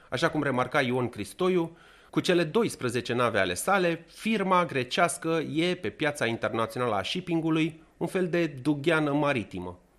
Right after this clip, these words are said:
Și dacă ne gândim la capacitatea redusă a navelor lor și la faptul că grecii urmau să plătească trei sute cincizeci și cinci de milioane de dolari pentru pachetul majoritar,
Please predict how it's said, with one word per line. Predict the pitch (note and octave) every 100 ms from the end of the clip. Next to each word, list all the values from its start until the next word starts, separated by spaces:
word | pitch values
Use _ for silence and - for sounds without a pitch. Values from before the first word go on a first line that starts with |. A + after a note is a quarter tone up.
| _ _
Și | - E3+ -
dacă | D3+ G#3 A#3+
ne | A3+
gândim | F#3+ G#3
la | F#3+
capacitatea | E3 D3 C#3+ C#3+ E3+ E3+ E3
redusă | D#3 E3 -
a | A#2
navelor | A2+ B2+ G#2 F#2+ F#2+ G2+
lor | C3 F3+ F3+ -
și | -
la | A#2+ G#2
faptul | C3 - A#2
că | A2
grecii | G#2 G#2+ C3+ B2 A2+
urmau | G#2 A2 B2 A#2
să | A2+
plătească | G#2+ G2+ A2 -
trei | G#2 C3+ C#3
sute | -
cincizeci | - C#3 B2
și | A#2+
cinci | A2+ C3 G#2+
de | G#2
milioane | G#2 G#2+ A2
de | G2
dolari | G2+ C#3+ A#2
pentru | - G2 G#2
pachetul | - - A2+ G2
majoritar, | F#2+ F#2 F#2+ F2+ D3+ E3